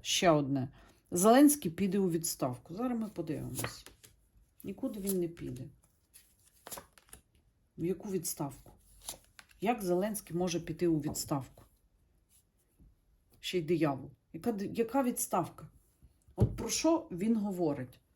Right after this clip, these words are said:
Я тут цього не бачу, неправда. Так, буде щось, відкриття, викриття,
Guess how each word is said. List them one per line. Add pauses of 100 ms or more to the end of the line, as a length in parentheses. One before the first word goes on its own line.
(640)
Я
тут (100)
цього (160)
не
бачу,
неправда. (800)
Так,
буде
щось,
відкриття,
викриття,